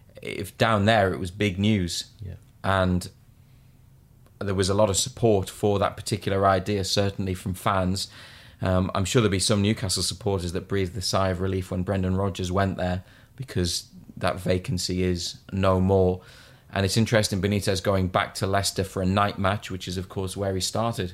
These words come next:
Speaker 1: with Newcastle in March twenty sixteen. Um, you hope that the end is not too far away,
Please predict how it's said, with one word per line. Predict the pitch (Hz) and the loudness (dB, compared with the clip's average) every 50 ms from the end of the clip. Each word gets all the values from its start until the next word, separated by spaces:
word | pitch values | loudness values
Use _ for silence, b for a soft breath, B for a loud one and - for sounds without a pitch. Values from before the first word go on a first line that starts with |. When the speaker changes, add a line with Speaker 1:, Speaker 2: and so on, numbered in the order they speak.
| - - | -10 -10
Speaker 1:
with | - 95 90 | -8 -6 -4
Newcastle | 95 95 95 92 - - 92 - - 95 92 | -2 -2 -4 -4 -4 -4 -4 -2 -2 -2 0
in | 92 92 | 0 2
March | 95 95 98 - - - | 2 2 0 -2 -4 -8
twenty | - - 98 98 95 92 | -8 -6 -6 -6 -4 -4
sixteen. | - - 95 - - - - 107 104 98 92 90 B B B B B B B B B B B | -4 -4 -4 -6 -6 -4 -2 0 0 0 0 -2 B B B B B B B B B B B
Um, | - 98 98 98 95 95 92 92 90 90 90 B B B B B B B B B B B B B B | 0 2 2 4 4 4 4 4 2 2 -2 B B B B B B B B B B B B B B
you | - 92 | -2 2
hope | 113 113 110 - | 2 2 2 2
that | 98 85 | -2 -4
the | 87 101 | 0 4
end | 104 104 104 98 | 4 4 4 4
is | 95 95 | 2 2
not | 104 104 - - | 0 -2 -2 -2
too | - 117 104 95 | 0 0 0 0
far | - - 104 98 98 92 | 2 4 4 6 6 6
away, | 92 92 98 98 101 117 127 127 | 6 6 6 4 4 4 0 -2